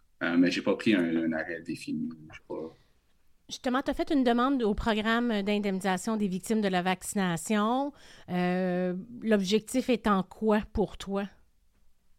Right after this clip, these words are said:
Speaker 1: Je m'attendais à au moins avoir une compensation similaire à, à ce que j'ai perdu. Euh,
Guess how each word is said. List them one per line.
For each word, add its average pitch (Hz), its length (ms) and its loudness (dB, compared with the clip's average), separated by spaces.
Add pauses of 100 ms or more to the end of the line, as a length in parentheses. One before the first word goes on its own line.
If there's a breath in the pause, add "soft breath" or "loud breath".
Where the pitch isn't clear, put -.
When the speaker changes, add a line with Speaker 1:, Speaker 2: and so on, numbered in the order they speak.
(880)
Speaker 1:
Je 107 260 6
m'attendais 117 600 6
à 95 180 6
au 98 100 2
moins 107 220 0
avoir 107 200 -6
une 110 80 -12
compensation 92 760 0
similaire 98 880 6
à, 85 300 2 (100)
à - 80 -2
ce - 80 -2
que 90 160 6
j'ai 90 140 6
perdu. 95 600 2 (380)
Euh, 82 380 0